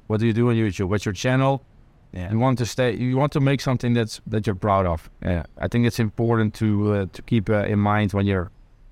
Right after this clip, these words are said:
Speaker 1: covering such kind of topics. Like
Speaker 2: And I also l-, noticed that whenever someone, whenever someone asks you, "What do you do?" I do YouTube. "Oh, what kind of videos do you make?" You need to be able to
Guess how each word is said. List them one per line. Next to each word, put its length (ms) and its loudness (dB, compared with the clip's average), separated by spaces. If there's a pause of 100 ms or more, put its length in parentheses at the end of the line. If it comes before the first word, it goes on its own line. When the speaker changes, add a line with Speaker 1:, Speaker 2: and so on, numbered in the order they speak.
(120)
Speaker 1:
covering 320 0
such 220 -4
kind 160 0
of 80 -6
topics. 340 -4
Like 120 -2
Speaker 2:
And 80 0
I 80 2
also 360 0
l-, 320 -2
noticed 480 -2
that 240 0
whenever 320 0
someone, 460 -2
whenever 320 0
someone 340 -2
asks 280 -2
you, 100 -2
"What 180 0
do 60 2
you 120 2
do?" 320 0 (140)
I 140 0
do 120 2
YouTube. 360 -4 (160)
"Oh, 260 2 (360)
what 140 0
kind 140 2
of 60 -2
videos 380 2
do 80 0
you 40 2
make?" 280 0 (1200)
You 160 0
need 180 0
to 80 -2
be 180 2
able 300 2
to 180 -4